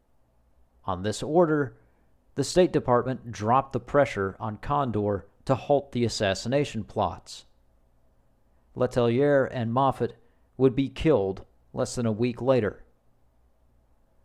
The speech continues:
Despite the hesitation among American politicians, especially among Republicans,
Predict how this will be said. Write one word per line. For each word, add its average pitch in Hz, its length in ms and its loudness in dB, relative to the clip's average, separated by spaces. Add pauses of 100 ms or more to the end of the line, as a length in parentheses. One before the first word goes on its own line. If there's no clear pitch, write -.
(640)
Despite 175 460 2
the 165 80 4
hesitation 135 640 2
among 120 340 0
American 113 460 -2
politicians, 107 880 -4 (220)
especially 123 560 -2
among 101 240 -4
Republicans, 104 760 -2